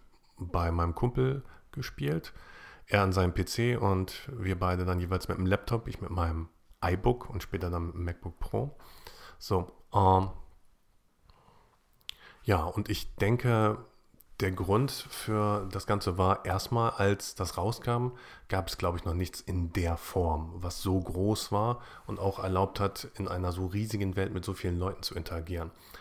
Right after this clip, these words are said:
Also ich fand das damals großartig, dass ich einfach losgehe und ständig irgendwelche Leute treffe. Und dann natürlich auch wichtig noch dazu, dass man halt so parallel über so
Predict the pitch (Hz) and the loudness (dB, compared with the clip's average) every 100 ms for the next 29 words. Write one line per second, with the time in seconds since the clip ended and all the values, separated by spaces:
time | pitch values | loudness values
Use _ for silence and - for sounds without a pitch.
0 | - - - 92 - - 117 107 107 104 | -18 -18 -8 -4 -2 0 0 2 2 4
1 | 98 - - - 90 90 87 82 - 98 | 2 -2 -12 -4 -2 -2 -2 -2 -2 -4
2 | 95 - 120 92 90 85 101 123 - 117 | -4 -6 -6 -4 0 2 2 2 0 0
3 | 110 101 98 - 98 98 - 98 92 87 | 0 0 -4 -2 0 0 2 0 2 0
4 | 87 98 110 - - - 104 98 98 - | 0 0 0 -2 -6 -2 -2 -2 -4 -6
5 | - - - - - - - 104 92 95 | -14 -16 -16 -16 -16 -16 -2 2 4 6
6 | 95 98 101 101 110 104 87 107 - 98 | 6 4 2 2 4 2 0 -2 -2 -2
7 | 92 - 95 - 107 98 - 92 92 87 | -2 0 -2 0 -2 0 0 2 2 0
8 | - 90 - 101 90 92 95 90 87 90 | -2 -6 -4 -2 2 2 0 -2 -2 -4